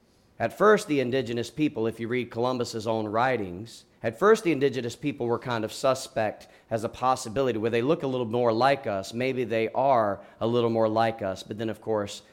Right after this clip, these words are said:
were proven not to be like us, according to Columbus and others who came.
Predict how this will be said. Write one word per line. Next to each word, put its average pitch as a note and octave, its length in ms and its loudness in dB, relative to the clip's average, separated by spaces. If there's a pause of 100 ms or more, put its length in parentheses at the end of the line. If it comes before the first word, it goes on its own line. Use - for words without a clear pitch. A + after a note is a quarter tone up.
(140)
were A2+ 100 -4
proven G#2+ 400 -2
not G#2+ 240 -4
to G2 80 -14
be E2+ 140 -10
like E2 300 -12
us, - 500 -18 (160)
according F#2+ 400 -6
to F2+ 120 -14
Columbus F2+ 580 -10 (340)
and G2 120 -8
others F#2+ 380 -6
who - 80 -14
came. - 320 -14